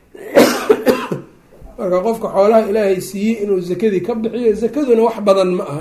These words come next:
Insaankii waxaa weeyaan, waxa marka la fiiriyo, inta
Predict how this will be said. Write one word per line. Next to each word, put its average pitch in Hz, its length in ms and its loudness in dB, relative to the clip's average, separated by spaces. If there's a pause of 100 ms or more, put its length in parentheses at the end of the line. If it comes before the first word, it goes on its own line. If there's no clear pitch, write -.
Insaankii 196 500 -2
waxaa 190 180 -4
weeyaan, 196 400 0 (460)
waxa 196 220 0
marka 220 280 0
la 190 160 2
fiiriyo, 185 500 2
inta 226 220 -6